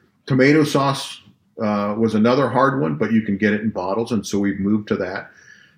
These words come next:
Um, and, and we're not, you know, we're not overzealous about it. We do what we can.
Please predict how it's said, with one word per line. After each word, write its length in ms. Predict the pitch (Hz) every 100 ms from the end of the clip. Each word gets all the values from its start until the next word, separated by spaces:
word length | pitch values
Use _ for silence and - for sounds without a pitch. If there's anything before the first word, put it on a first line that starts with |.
| _ -
Um, 520 | 107 104 98 113 - _ -
and, 140 | 160 165
and 160 | 170
we're 100 | 180
not, 340 | 196 190 180 - _ _
you 160 | 190 170
know, 100 | 170
we're 140 | 170
not 180 | 165 156
overzealous 720 | 143 123 117 110 110 131 -
about 320 | 131 127 139
it. 180 | 151 -
We 120 | 120
do 180 | 113 139
what 160 | 147
we 160 | 147 135
can. 480 | - 135 156 156